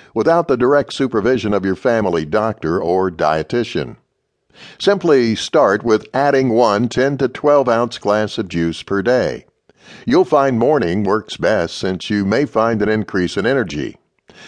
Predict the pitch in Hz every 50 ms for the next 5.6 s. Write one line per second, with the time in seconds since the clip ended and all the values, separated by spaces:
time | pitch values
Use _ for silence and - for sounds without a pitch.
0 | - - - - 180 208 220 202 - 135 123 113 120 156 170 131 107 98 95 95
1 | 95 92 92 113 113 135 151 139 117 85 90 113 131 123 - - 78 73 69 76
2 | 82 95 - 104 98 95 92 - - - 170 175 151 95 69 - - - - -
3 | 92 87 87 90 85 - 107 104 98 101 113 123 123 120 110 - - - 143 131
4 | 131 - - 107 101 95 85 113 131 135 113 - 107 98 92 92 87 110 113 117
5 | 113 104 - - - - 113 107 107 104 -